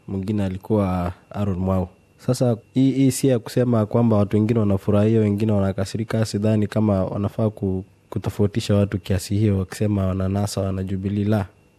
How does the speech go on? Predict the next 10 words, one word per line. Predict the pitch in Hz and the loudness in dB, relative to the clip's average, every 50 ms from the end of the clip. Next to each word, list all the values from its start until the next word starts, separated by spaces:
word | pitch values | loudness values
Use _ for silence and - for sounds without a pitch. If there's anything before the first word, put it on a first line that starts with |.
| _ _ _ _ | _ _ _ _
mimi | - 120 131 139 131 | 0 2 2 2 2
kwa | 123 - 110 | 2 2 2
maoni | 110 110 110 107 110 | 4 4 4 2 2
yangu | 120 123 127 123 107 101 101 104 - | 2 2 2 2 2 0 0 -2 -4
nafurahia | 120 113 104 95 - - 107 107 117 117 110 | -4 -4 -4 -4 -2 -2 0 2 2 2 2
uamuzi | 101 98 95 98 98 101 101 95 101 | 2 2 0 0 0 0 0 0 0
huo | 104 113 113 107 101 | 0 2 2 2 2
kwa | 95 - 98 | 0 -2 -4
sababu, | - 101 98 101 104 107 110 104 101 101 98 95 95 98 | -4 -4 -2 0 0 0 0 0 -2 -2 -2 -2 -2 -2
um, | 98 101 101 95 95 92 92 92 92 95 | -4 -4 -4 -4 -2 -2 -4 -4 -6 -6